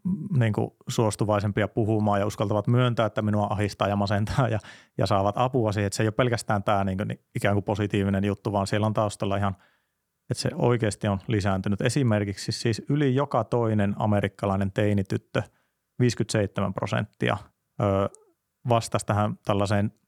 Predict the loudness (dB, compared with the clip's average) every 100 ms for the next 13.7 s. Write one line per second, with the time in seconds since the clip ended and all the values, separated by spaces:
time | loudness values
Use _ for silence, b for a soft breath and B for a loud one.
0 | -6 -2 0 0 -2 -2 -2 -2 0 -2
1 | -4 _ _ _ _ _ _ _ _ -4
2 | 0 0 0 2 0 0 -2 -2 -2 -4
3 | -2 -2 -2 -2 -4 -4 -4 -4 -6 -4
4 | -4 -6 -20 -20 _ _ _ _ B B
5 | B _ _ _ _ _ 0 2 2 2
6 | 0 -2 0 0 -2 -2 -4 -2 -2 0
7 | 0 -2 -2 0 0 0 -4 -2 0 0
8 | -2 -2 -2 0 -2 -4 -4 -4 -2 -2
9 | -2 -4 -4 -4 -4 -6 -6 -10 -4 0
10 | 2 2 0 -2 -4 -2 0 0 -2 -8
11 | -10 -4 0 2 2 0 -2 b b b
12 | b b _ _ 2 2 2 0 0 0
13 | 0 0 0 0 2 0 -2